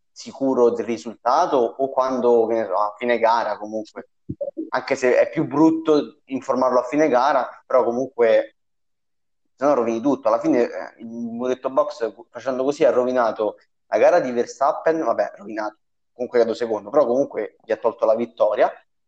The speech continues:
e ha rovinato anche lo spettacolo per gli spettatori, perché magari un bel duello Verstappen e Hamilton fino all'ultima curva ci poteva stare benissimo.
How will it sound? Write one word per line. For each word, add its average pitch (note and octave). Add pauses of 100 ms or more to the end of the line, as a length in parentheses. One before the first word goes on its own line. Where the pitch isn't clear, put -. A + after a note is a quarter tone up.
e A2+
ha -
rovinato B2+
anche D3
lo B2
spettacolo A#2+
per G#2+
gli G#2+
spettatori, A2
perché G#2
magari A2
un G#2+
bel A2
duello A2+
Verstappen A2
e A2+
Hamilton A#2+
fino A#2
all'ultima A#2+
curva A#2+
ci G#2+
poteva G#2
stare -
benissimo. -